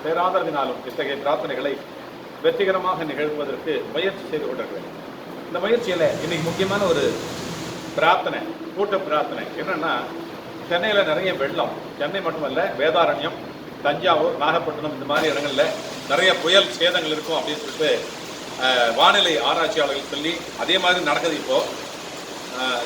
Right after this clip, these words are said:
சில நேரங்கள்ல அவங்க சொல்றது கூட நடக்குது பாருங்க. அந்த மாதிரி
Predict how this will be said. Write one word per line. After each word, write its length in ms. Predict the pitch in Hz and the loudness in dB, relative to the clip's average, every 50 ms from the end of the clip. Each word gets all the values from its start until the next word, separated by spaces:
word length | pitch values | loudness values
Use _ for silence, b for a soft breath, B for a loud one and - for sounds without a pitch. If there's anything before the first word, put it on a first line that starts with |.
| - | -4
சில 200 | - 147 160 180 | -2 0 4 4
நேரங்கள்ல 260 | 185 196 190 190 185 | 6 6 6 4 4
அவங்க 300 | 185 175 160 160 165 165 156 | 4 4 4 4 2 0 0
சொல்றது 220 | 175 170 180 180 170 | 0 0 0 0 0
கூட 100 | 165 156 | 0 0
நடக்குது 320 | 147 160 180 160 156 123 | 2 2 0 0 -2 -2
பாருங்க. 220 | 123 117 - - - - - - - - - - - - 117 | -2 -2 -2 -4 -8 -8 -10 -10 -10 -10 -12 -12 -10 -8 -6
அந்த 120 | 117 147 | -4 -2
மாதிரி 340 | 156 175 190 180 165 156 170 | 2 4 4 4 4 4 0